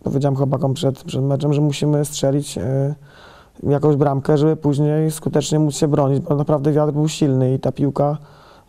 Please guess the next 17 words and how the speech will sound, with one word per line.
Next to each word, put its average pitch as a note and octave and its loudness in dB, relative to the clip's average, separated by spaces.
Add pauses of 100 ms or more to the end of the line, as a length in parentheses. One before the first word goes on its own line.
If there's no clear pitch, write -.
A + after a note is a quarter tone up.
e, C#3 0
płatała D#3 0
figle. C#3 0 (1040)
Nawet, C#3 0
e, B2+ 0
nawet C#3 0
jak, C#3 -2
jak C#3 0
graliśmy C#3+ -2
po D#3 -2
ziemi. C3+ -2 (540)
Mieliśmy E3 2
jakieś C#3 -2
tam C3+ -2
sytuacje C3+ 0 (140)
niezbyt D3 0
klarowne. C#3 0